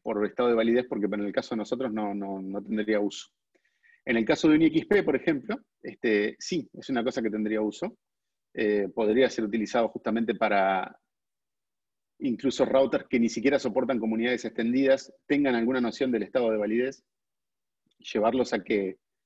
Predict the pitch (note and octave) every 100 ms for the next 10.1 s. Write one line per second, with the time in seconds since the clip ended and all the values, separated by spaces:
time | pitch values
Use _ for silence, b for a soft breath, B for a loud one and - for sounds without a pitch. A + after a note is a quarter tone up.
0 | _ _ _ - C3+ A#2+ C3 A#2 A2+ -
1 | - - G#2 G2 G2 F#2+ G2 - - _
2 | _ _ _ _ - A#2 A2 A2+ A#2+ -
3 | - A#2+ G#2+ G#2 G#2+ - - _ _ _
4 | _ _ - C3 B2+ B2 B2+ C3 G#2 A2
5 | A#2 A2+ A2 B2 B2+ G2+ C3 C3+ C3 B2
6 | A#2+ G#2 B2 A#2+ G2 A2 A2 A2+ A2+ G#2
7 | G#2 A2 - F2 F2 - - _ _ _
8 | _ _ _ _ _ _ _ _ _ _
9 | _ _ _ - B2+ C#3 F3+ F#3+ A3 B3